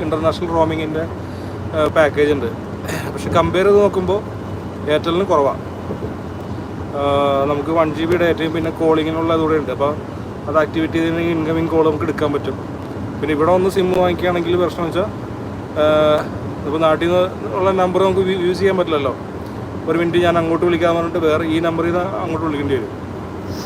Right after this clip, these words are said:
അപ്പോൾ, ഏ, ഞാൻ നോക്കിയിട്ട്, എൻ്റെ അടുത്ത് ജിയോ ഉണ്ടായിരുന്നു, പക്ഷേ ജിയോ ഞാൻ ആക്ടിവേറ്റ് ചെയ്തില്ല, ആ, ഇൻ്റർനാഷണൽ റോമിങ് ആക്ടിവേറ്റ് ചെയ്തില്ല. അപ്പോൾ അതുകൊണ്ട് ഇവിടെ വന്നപ്പോൾ നെറ്റ്വർക്കേ കാണിക്കുന്നില്ല. ഞാനത്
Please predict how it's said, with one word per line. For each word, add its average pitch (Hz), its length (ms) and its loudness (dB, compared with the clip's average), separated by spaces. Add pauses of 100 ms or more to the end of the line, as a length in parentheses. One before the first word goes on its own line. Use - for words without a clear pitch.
(1120)
അപ്പോൾ, 135 260 0 (880)
ഏ, 135 220 0
ഞാൻ 143 180 2
നോക്കിയിട്ട്, 170 380 0
എൻ്റെ 160 120 2
അടുത്ത് 190 220 0
ജിയോ 185 220 6
ഉണ്ടായിരുന്നു, 180 360 2 (680)
പക്ഷേ 156 180 2 (220)
ജിയോ 160 240 2
ഞാൻ 180 160 2
ആക്ടിവേറ്റ് 160 360 0
ചെയ്തില്ല, 170 340 4 (320)
ആ, 143 40 0 (160)
ഇൻ്റർനാഷണൽ 143 460 -2
റോമിങ് 165 240 0
ആക്ടിവേറ്റ് 147 300 -2
ചെയ്തില്ല. 131 220 -4 (200)
അപ്പോൾ 139 140 0
അതുകൊണ്ട് 147 240 0 (580)
ഇവിടെ 151 180 2
വന്നപ്പോൾ 160 280 0
നെറ്റ്വർക്കേ 147 460 0
കാണിക്കുന്നില്ല. 131 380 0 (1120)
ഞാനത് 151 260 2